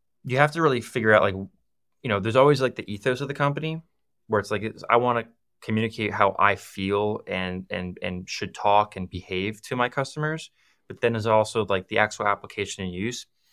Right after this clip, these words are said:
So if it starts to interfere with that, then you just have to start playing with, okay, this A B, A B testing usually,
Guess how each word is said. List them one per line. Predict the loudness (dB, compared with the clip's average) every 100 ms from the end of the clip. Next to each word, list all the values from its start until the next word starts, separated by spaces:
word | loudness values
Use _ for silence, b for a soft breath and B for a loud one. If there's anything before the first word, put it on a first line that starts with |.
| _
So | -8
if | -2
it |
starts | -2 -2
to | -4
interfere | -4 -4 -4
with | -4 2
that, | 2 2 -2
then | -2 -2
you | -2
just | -4
have | -8 -8
to | -6
start | -4 -4
playing | -2 -2 -2
with, | -6
okay, | -2 0 0 -4 _ _ _ _ _ -6
this | 2 2 2 0
A | 2 2
B, | -2 -2
A | 0
B | 0
testing | -2 -2 -2 -6 -4 -8 -12 _
usually, | -8 -4 -4 -6